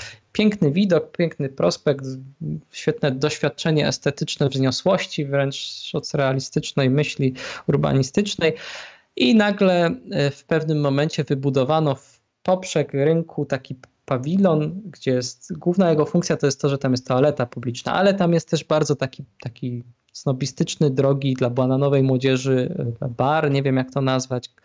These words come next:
knajpa, gdzie zawsze gra, um-, umca, umca muzyczka w weekendy na cały rynek, e, który się nazywa Aioli. To jest jakaś sieciówka tam i,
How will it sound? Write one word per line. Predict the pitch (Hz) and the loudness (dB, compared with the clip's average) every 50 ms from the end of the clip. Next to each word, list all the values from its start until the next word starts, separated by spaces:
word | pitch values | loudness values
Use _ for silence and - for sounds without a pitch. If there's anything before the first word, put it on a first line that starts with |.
| - - - _ _ - | -20 -20 -20 _ _ -10
knajpa, | - - 143 139 143 143 143 139 135 | -4 -2 0 0 0 0 0 -2 -2
gdzie | 123 - 131 | -2 -2 -2
zawsze | 123 127 135 131 - - 127 | -2 -2 -4 -4 -4 -6 -4
gra, | 123 131 127 127 127 127 - | -2 0 0 0 0 -2 -4
um-, | - 139 135 131 - - 127 131 131 - - - | -6 -4 -4 -4 -2 -2 -2 -4 -4 -6 -4 0
umca, | 143 131 131 - - - | 0 0 0 0 -2 0
umca | - 131 131 131 - 123 | 2 2 2 2 2 2
muzyczka | 120 123 127 120 - 135 - - - 135 123 | 4 4 4 2 2 0 -2 -2 0 0 0
w | 120 120 120 | 0 0 2
weekendy | 127 135 131 - 139 135 131 131 127 | 0 0 2 2 2 4 4 4 4
na | 127 120 | 2 2
cały | - - 135 127 123 123 127 | 0 0 0 2 2 2 2
rynek, | 135 139 147 160 185 185 - _ - _ _ _ _ _ _ _ _ _ _ _ - - - | 4 4 4 2 0 -2 -6 _ -20 _ _ _ _ _ _ _ _ _ _ _ -20 -12 -4
e, | 269 127 123 123 | 0 2 2 2
który | - - 143 | 2 0 0
się | 139 - 151 | 2 2 2
nazywa | 143 139 131 131 143 131 | 2 2 2 2 2 2
Aioli. | - 135 123 110 110 - - - _ - - - - - - - - _ - | 2 2 2 2 0 -2 -6 -10 _ -20 -20 -20 -18 -20 -20 -20 -12 _ 0
To | 196 | 0
jest | 180 | 2
jakaś | 170 - 151 131 - | 2 2 0 -2 -2
sieciówka | - - 120 - 143 135 - - - - - | -4 -6 -2 0 -2 -2 -2 -4 -8 -8 -8
tam | - - - - 180 - - _ | -8 -8 -8 -8 -8 -10 -8 _
i, | - 143 151 156 - - | 0 0 2 2 0 -2